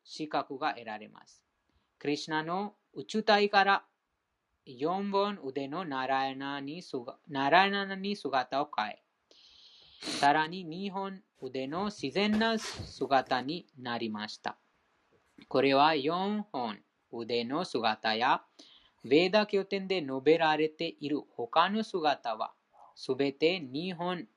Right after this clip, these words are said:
腕のクリシュナという本来の姿から出された姿であることを物語っています。主はこの様々な姿の源であり、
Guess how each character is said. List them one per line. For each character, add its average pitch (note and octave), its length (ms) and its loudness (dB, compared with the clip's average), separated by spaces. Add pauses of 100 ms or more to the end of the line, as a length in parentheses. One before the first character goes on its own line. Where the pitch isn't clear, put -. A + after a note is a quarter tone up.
腕 B2 280 -4
の E3+ 180 -2
ク - 160 -2
リ D3+ 60 4
シ - 200 -4
ュ F3 40 0
ナ F3 320 2
と C#3 100 0
い - 140 0
う F4 100 0 (540)
本 F3+ 240 4
来 G#3 240 6
の G#3 100 -2
姿 C#3 480 0
か B2+ 160 -4
ら E3 280 -2 (580)
出 B2+ 240 4
さ D3+ 320 6
れ D3+ 120 -4
た - 280 -2 (180)
姿 A#2+ 560 -8
で A#2 160 -10
あ A2 140 -8
る A2+ 180 -14
こ A2 140 -10
と G#2+ 300 -12 (380)
を F3+ 300 2
物 C#3 380 -2
語 D3 80 6
っ - 260 2 (100)
て D#3 120 4
い C#3 180 -8
ま - 180 -14
す。 - 200 -20 (720)
主 - 300 0
は F3 420 10 (320)
こ F#3 180 -4
の A3 200 -4 (200)
様 D#3 500 -4
々 F3+ 280 -2
な F#3 160 -8
姿 C3 500 -8
の C#3+ 120 -12
源 A2+ 640 -10
で G#2+ 140 -6
あ G#2+ 100 -6
り、 - 140 -16